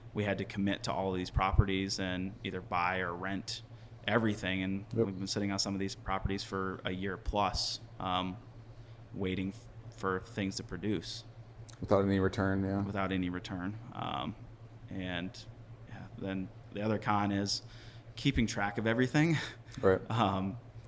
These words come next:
Speaker 1: you know, not only do we have the dispensary problems, we also have the cultivation problems
Speaker 2: Mm-hmm.
Speaker 1: and, you know, how to move product between, um, the state or the, the Metrc seed to sale tracking program.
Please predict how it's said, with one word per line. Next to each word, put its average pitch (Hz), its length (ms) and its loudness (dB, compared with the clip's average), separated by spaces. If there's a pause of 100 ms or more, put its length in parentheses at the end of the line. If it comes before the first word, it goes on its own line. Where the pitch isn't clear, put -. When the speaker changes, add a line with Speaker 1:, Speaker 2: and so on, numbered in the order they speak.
(100)
Speaker 1:
you 104 160 0
know, 101 220 2
not 107 220 4
only 107 240 6
do 104 100 4
we 104 100 4
have 101 280 2
the 101 400 0
dispensary 107 680 2
problems, 110 920 2 (100)
we 107 140 -2
also 104 240 2
have 107 160 -2
the 107 80 -2
cultivation 113 580 0
problems 82 600 -2
Speaker 2:
Mm-hmm. 135 60 2
Speaker 1:
and, 90 340 -6 (380)
you 95 100 -2
know, 92 260 -2
how 104 200 2
to 98 80 2
move 101 300 2
product 98 360 -2
between, 113 560 2 (400)
um, 98 320 0
the 98 60 -4
state 101 580 0
or 104 100 0
the, 98 300 0 (220)
the 104 60 -4
Metrc 101 440 -2
seed 101 220 -2
to 98 60 -4
sale 101 180 -4
tracking 101 340 -2
program. 101 500 0